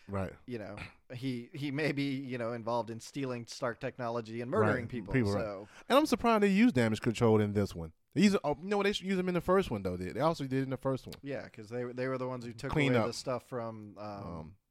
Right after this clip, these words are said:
Speaker 1: felt
Speaker 2: fr-,
Speaker 1: the Vulture, um,
Speaker 2: Vulture, yeah.
Speaker 1: yeah. They, they, they, in the book, they clean up. They are at the aftermath of a big, um, uh, uh, conflict that heroes and villains do in the books.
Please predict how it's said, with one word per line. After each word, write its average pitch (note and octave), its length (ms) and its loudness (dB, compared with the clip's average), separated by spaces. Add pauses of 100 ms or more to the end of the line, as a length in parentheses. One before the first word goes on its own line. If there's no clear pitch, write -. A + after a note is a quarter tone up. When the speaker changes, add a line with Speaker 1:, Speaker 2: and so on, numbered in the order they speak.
(140)
Speaker 1:
felt A2 140 2
Speaker 2:
fr-, G2+ 80 -10
Speaker 1:
the G#2 60 -4
Vulture, B2 380 4
um, G2+ 180 -2
Speaker 2:
Vulture, G2+ 420 -6
yeah. F#2+ 120 -8
Speaker 1:
yeah. F2+ 180 -6 (580)
They, F3 100 2
they, C#3 280 4
they, D3 180 4 (160)
in D3 100 -2
the D3 60 2
book, F3 220 4
they C#3+ 100 6
clean C3 320 -2
up. G#2 200 -2
They A#2+ 140 0
are A2+ 160 0
at A2 220 -2
the - 100 -4
aftermath G#2+ 560 -2
of G2+ 160 -2
a G2 80 -2
big, F2+ 320 -4 (240)
um, F#2 480 -8
uh, A1+ 140 -12 (340)
uh, F2 340 -10
conflict G#2 520 -4
that F2+ 100 -6
heroes G2 360 -2
and F2+ 120 -8
villains F#2+ 300 -6
do F#2 260 -10 (300)
in G2 80 -12
the G2+ 80 -10
books. G#2+ 340 -6